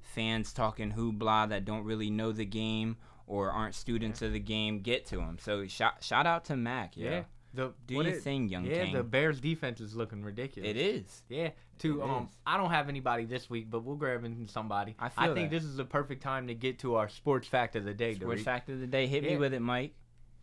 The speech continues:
Speaker 1: Hit me with it. Okay. Um, the two leading sack teams right now in the N F L are the Bears. The Bears.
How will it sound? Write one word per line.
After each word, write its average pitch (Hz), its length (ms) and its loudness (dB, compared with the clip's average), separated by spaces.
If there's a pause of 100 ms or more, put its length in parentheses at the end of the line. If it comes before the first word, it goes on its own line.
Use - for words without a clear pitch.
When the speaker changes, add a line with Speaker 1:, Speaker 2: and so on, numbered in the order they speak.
(200)
Speaker 1:
Hit 139 140 -4
me 156 140 0
with 120 160 0
it. 110 120 0
Okay. 135 400 2 (360)
Um, 131 480 4 (840)
the 123 180 2
two 190 440 0
leading 151 680 2 (180)
sack 135 440 6
teams 113 400 0
right 123 260 2
now 107 400 2 (440)
in 127 160 2
the 127 120 4
N 120 140 0
F 117 240 0
L 92 300 2 (1400)
are 117 140 6
the 104 140 2
Bears. 104 640 6 (160)
The 127 60 6
Bears. 120 760 2